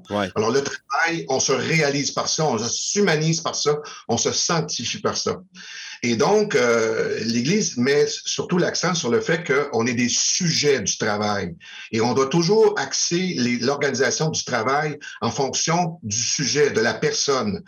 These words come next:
Speaker 2: pour que la personne ait toujours une grande dignité. Toujours une plus grande dignité.
Speaker 1: Qu'elle soit jamais réduite à, à un instrument. C'est sûr qu'on,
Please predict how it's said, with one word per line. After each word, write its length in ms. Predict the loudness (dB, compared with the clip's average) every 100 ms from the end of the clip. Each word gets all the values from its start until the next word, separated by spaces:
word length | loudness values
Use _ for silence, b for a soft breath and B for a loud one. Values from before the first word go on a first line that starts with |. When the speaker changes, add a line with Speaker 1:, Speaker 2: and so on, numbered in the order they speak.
| B B
Speaker 2:
pour 100 | -6
que 80 | -2
la 160 | -2 -2
personne 240 | -2 0
ait 80 | 0
toujours 240 | 0 0
une 80 | 0
grande 320 | 0 2 2
dignité. 640 | 0 0 0 0 -2 -4 -6 _ _
Toujours 300 | -2 2 2
une 100 | 0
plus 120 | 0 2
grande 260 | 2 0
dignité. 460 | 0 -2 -2 -4 0
Speaker 1:
Qu'elle 140 | 0
soit 200 | 2 2
jamais 320 | 4 4 4
réduite 600 | 4 4 4 4 4 4
à, 140 | 4 4
à 220 | 4 4
un 200 | 4 4
instrument. 800 | 2 0 -6 -4 2 4 4 2
C'est 100 | 0
sûr 220 | 2 2
qu'on, 300 | 2 0 0